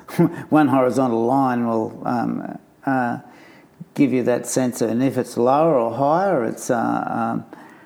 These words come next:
it's, uh, y-, you know,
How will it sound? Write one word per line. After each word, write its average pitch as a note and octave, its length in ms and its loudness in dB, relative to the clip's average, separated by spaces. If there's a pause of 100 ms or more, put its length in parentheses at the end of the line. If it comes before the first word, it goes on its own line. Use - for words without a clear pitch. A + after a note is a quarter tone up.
(180)
it's, - 640 -4
uh, C3 340 0 (1160)
y-, F3+ 100 -4
you C#3+ 520 0
know, A#2+ 280 -2